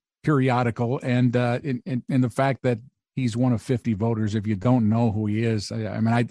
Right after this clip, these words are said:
I can't believe Rodgers, as smart as he is, that he didn't know who Hub Arkush was.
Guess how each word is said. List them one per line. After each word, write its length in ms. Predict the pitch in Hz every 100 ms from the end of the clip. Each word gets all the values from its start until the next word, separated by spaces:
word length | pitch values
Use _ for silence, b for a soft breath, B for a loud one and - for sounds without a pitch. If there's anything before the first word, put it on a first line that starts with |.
| _
I 100 | 123
can't 280 | 113 - 135
believe 280 | 120 135 117
Rodgers, 420 | 117 135 120 110
as 140 | 110 -
smart 400 | - 127 135 139
as 160 | 127
he 220 | 156 147
is, 380 | 160 139 104 101 - _ _ _ _ _ -
that 220 | 117 113
he 120 | 104
didn't 240 | 113 113 110
know 280 | 113 110 107
who 140 | - 104
Hub 200 | 101 101
Arkush 420 | 107 113 95 -
was. 240 | 101 98